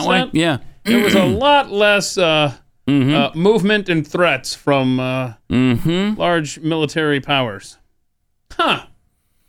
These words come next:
Speaker 1: Nah, it's probably just coincidence. Boy, bad timing by Biden, huh? Sucks to be president right now. Who could have seen this stuff coming?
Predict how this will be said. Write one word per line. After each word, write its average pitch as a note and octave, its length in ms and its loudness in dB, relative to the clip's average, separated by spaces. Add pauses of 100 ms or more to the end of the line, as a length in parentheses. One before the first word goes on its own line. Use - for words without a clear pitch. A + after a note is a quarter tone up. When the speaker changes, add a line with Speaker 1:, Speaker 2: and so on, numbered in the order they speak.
Speaker 1:
Nah, C#3 320 0
it's A#2+ 120 -8
probably A#2 240 -4
just A#2+ 120 -6
coincidence. A#2 580 -10 (480)
Boy, B2 140 0
bad C#3+ 260 0
timing C#3 320 0
by A#2 140 0
Biden, A#2 400 -2
huh? A#2+ 280 -8
Sucks - 340 -4
to C#3 80 -8
be C3 100 -2
president B2+ 420 0
right B2+ 140 -4
now. A#2 320 -4
Who B2+ 80 -6
could C3 140 -6
have B2 80 -6
seen B2+ 160 -10
this C3 160 -8
stuff G#2 240 -8
coming? G#2+ 260 -16